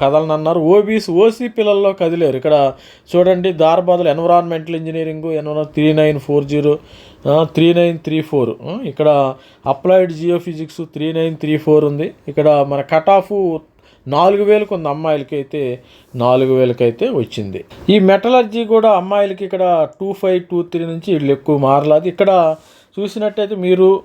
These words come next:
ఆ, అబ్బాయిలు ఇంటర్ డిసిప్లినరీ రెండు వేల ఐదు వందలకైతే కట్ ఆఫ్ అయిపోయిందమ్మా. రెండు, ఈడబ్ల్యూఎస్లో రెండు వేల ఐదు వందలకైతే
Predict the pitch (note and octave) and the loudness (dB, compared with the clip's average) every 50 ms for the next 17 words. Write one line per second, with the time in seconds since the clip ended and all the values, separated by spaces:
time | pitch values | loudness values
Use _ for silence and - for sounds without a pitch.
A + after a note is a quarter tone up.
0 | - D3+ D3+ D3+ D3+ D3 C#3+ C#3+ C#3 D3 G3+ G#3 G#3 G3+ G3 G3 F#3 E3 E3 D#3 | -4 -2 2 4 4 4 2 0 2 2 2 2 2 2 -2 -4 -4 -4 -6 -8
1 | D#3+ F3 F3+ G#3 G#3+ G3 F#3+ F#3 - G3 - F#3+ F#3 F3+ F#3 F#3+ F3+ E3+ D#3 E3 | -10 -12 -10 -10 -8 -8 -8 -12 -12 -16 -12 -10 -10 -8 -8 -8 -8 -6 -4 -4
2 | F3+ G3 G#3 G#3+ G#3+ G#3 G#3 G3 F3+ F#3 F3 F#3 F3+ F#3 G3 G3 F#3+ G3 F#3 F3+ | -2 0 2 4 4 6 4 4 2 0 -2 -2 -4 -4 -6 -8 -6 -8 -8 -8
3 | G3 - E3+ D#3 - F3 D#3+ D3+ - D3+ C#3 B2+ - B2+ A2+ G#2+ G#2+ G2+ G2 F#2+ | -6 -4 -4 -4 -2 -2 -4 -4 -4 -8 -10 -8 -8 -8 -8 -6 -6 -8 -8 -8
4 | F#2 A2 A2+ A2+ B2 B2 A#2+ B2 D3+ E3 F3 F3 E3 E3 E3 D#3+ - F3 E3+ D#3 | -8 -6 -6 -4 -2 -2 0 0 2 2 2 2 2 0 -2 -2 -2 -4 -4 -2
5 | C#3+ C#3 D3 D3+ D3+ D#3 D3 C#3+ C#3 C#3 C3+ C3+ C3+ C3 C3 B2+ B2+ C#3 C3 C3 | -2 -2 0 2 2 4 4 4 2 2 0 -2 -4 -6 -8 -8 -8 -10 -10 -10
6 | D#3+ A3 | -10 -12